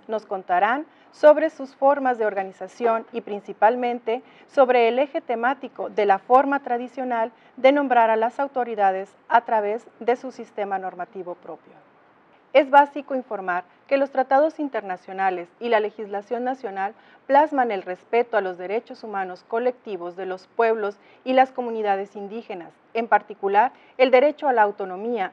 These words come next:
el respeto hacia sus autoridades, sus normas y hacia el uso de sus lenguas en todos los ámbitos, tanto públicos como privados. En cuanto a los tratados internacionales, la Declaración de las Naciones Unidas sobre los Derechos de los Pueblos Indígenas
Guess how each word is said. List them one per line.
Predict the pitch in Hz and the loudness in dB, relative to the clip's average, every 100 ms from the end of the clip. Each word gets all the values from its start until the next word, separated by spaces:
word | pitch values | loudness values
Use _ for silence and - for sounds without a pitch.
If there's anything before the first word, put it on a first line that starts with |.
| _ | _
el | 233 | -2
respeto | 220 214 _ 269 277 277 | 0 -4 _ -2 0 -6
hacia | 269 214 | -6 -14
sus | 220 208 | -14 -12
autoridades, | 190 190 214 214 202 185 175 - _ _ | -12 -6 -6 -2 2 0 0 -12 _ _
sus | 262 233 | -8 -6
normas | 240 247 262 196 180 _ _ | 0 0 0 -6 -8 _ _
y | 233 240 | 0 2
hacia | 226 220 | 2 -4
el | 196 | -6
uso | 233 262 240 208 | -6 -6 -8 -8
de | 196 | -12
sus | 190 175 | -16 -8
lenguas | 220 233 214 214 _ | -6 -4 -6 -8 _
en | 226 233 | -8 -4
todos | 233 226 226 | 0 0 -2
los | 196 190 185 | -8 -10 -14
ámbitos, | 165 160 - 151 _ _ _ - | -14 -18 -20 -20 _ _ _ 0
tanto | 220 220 214 | 0 -2 -6
públicos | _ 277 285 285 294 285 - | _ -6 -6 -8 -10 -12 -10
como | 196 180 | -10 -8
privados. | 185 165 165 - _ _ _ _ _ _ _ _ _ _ | -14 -14 -14 -18 _ _ _ _ _ _ _ _ _ _
En | 254 269 | 0 6
cuanto | 269 254 247 | 6 6 2
a | |
los | 247 | 0
tratados | 247 240 254 302 330 | 0 2 4 2 0
internacionales, | 285 220 190 185 190 190 185 185 196 _ _ - | -6 -6 -8 -10 -8 -4 -2 -4 -10 _ _ 4
la | 240 | 4
Declaración | 226 226 226 226 226 269 285 | 4 2 2 2 0 -4 -2
de | 277 | -2
las | 233 | -2
Naciones | 196 185 202 208 220 | -4 -12 -12 -12 -12
Unidas | 208 208 196 196 _ | -10 -6 -6 -8 _
sobre | - 220 208 | -8 -4 -2
los | 208 202 | -2 -2
Derechos | 196 208 - 247 | -4 -4 -6 -6
de | 220 | -6
los | 196 - | -8 -8
Pueblos | 202 196 208 214 | -8 -6 -8 -10
Indígenas | 202 214 226 190 175 | -8 -8 -8 -12 -14